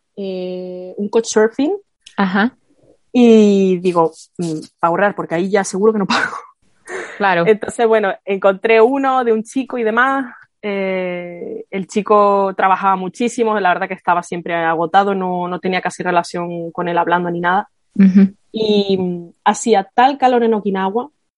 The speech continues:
Speaker 1: pero tal calor y humedad del cien por cien que es que yo estaba asfixiada, de verdad. O sea, y en esa casa en la que estuve lo pasé mal.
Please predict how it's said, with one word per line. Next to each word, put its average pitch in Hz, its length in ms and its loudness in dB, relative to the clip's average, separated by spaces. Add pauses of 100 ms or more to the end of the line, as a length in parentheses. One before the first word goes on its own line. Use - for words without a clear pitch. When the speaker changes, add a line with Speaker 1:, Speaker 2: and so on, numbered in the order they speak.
(380)
Speaker 1:
pero 196 360 2
tal 262 360 2 (220)
calor 233 460 6 (120)
y 220 160 2
humedad 220 260 6
del 208 160 4
cien 214 240 0
por 190 160 0
cien 220 260 4
que 226 100 -6
es - 60 -8
que - 100 -4
yo 202 40 4
estaba 202 340 -2
asfixiada, 180 840 0 (380)
de 190 140 4
verdad. 175 260 2
O - 120 -16
sea, 175 300 0
y 170 140 2
en 175 100 0
esa 190 200 -2
casa 202 440 2
en 196 60 0
la 190 100 2
que 190 80 -6
estuve 190 760 0
lo 160 120 -4
pasé 165 260 -4
mal. 165 220 -4